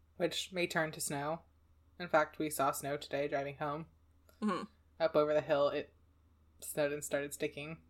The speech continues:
Speaker 1: But then it turned to rain immediately again after we got, like, a hundred feet down from <laughs> where we were.
Speaker 2: Yeah. Rain's just so nice. It reminds me of, like,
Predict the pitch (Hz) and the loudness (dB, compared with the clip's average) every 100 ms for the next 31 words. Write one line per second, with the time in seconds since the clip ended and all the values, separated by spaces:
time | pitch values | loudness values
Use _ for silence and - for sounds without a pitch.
0 | _ - 170 156 147 147 143 143 143 147 | _ 0 2 2 0 -2 -4 -2 -2 -4
1 | 147 139 147 143 143 147 139 - 160 151 | -4 -2 -2 -2 -6 -8 -12 -8 -4 0
2 | 147 143 143 - - 143 135 127 - - | 0 0 -2 -6 -4 2 4 2 -4 -20
3 | - - _ _ - 147 - 156 139 143 | -20 -20 _ _ 0 0 0 -2 0 0
4 | 151 120 139 143 - 156 226 220 214 202 | 0 0 0 0 0 12 12 12 10 12
5 | 208 - - - - - 156 185 - - | 12 10 -6 -8 -8 -4 -2 -4 -12 -16
6 | - 208 233 - 302 - - 247 240 262 | 0 2 2 0 0 0 2 4 2 0
7 | - _ _ _ _ 196 196 190 208 - | -10 _ _ _ _ 4 4 4 0 -4
8 | - 214 208 214 220 247 254 269 262 - | 2 4 6 6 6 4 0 -2 -4 -14
9 | - _ _ _ _ - 196 190 190 175 | -20 _ _ _ _ 4 4 4 4 4
10 | - - | 2 -8